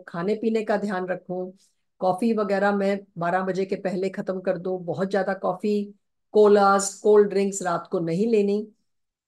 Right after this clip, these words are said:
और अगर सब कुछ करने के बाद भी लगता है कि मैं सब कर रहा हूं, नहीं ठीक हो रहा,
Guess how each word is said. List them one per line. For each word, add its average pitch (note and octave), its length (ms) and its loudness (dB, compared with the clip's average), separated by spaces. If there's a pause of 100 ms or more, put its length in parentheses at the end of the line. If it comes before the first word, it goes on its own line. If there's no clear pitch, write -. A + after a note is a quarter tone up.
और F#4+ 280 2
अगर E4+ 260 -2
सब - 480 -4
कुछ G#4 240 2
करने F#3 280 0
के E3 120 -8
बाद C#3+ 320 -10
भी G3 80 -4
लगता F3+ 320 -6
है F3+ 60 -4
कि G#3+ 100 -6
मैं G#3 320 -2 (500)
सब B3+ 240 -2
कर G#3 140 4
रहा E3+ 140 -4
हूं, F#3+ 220 -2
नहीं A#3+ 280 2
ठीक F#3+ 240 -2
हो C#3+ 120 -6
रहा, D3 200 -4